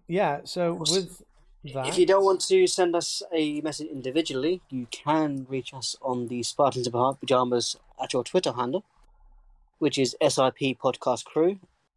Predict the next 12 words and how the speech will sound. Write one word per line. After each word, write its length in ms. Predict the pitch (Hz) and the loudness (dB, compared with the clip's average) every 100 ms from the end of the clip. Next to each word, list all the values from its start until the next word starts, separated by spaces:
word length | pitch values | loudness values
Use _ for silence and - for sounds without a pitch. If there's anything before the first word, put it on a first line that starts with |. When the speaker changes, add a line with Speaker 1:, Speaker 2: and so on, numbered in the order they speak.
| _ _ _ _ _ _ _ _ _ _ _ _ _ _ _ _ - | _ _ _ _ _ _ _ _ _ _ _ _ _ _ _ _ -4
Speaker 2:
Uh, 320 | 147 139 131 127 - 147 | 0 2 0 -4 -8 0
big 180 | 165 | 2
S, 180 | 160 156 | 4 2
small 260 | - 160 147 | 0 2 2
I, 300 | 147 151 135 _ | 2 -2 -8 _
big 160 | 143 - - | -8 -8 -6
P, 340 | 147 170 - 160 | -4 -4 -6 -4
and, 80 | 135 | -4
every, 200 | 139 156 | -4 -6
and 180 | 131 | -6
Podcast 480 | - 143 - 143 131 | 0 0 0 -2 -2
Crew, 160 | - | -2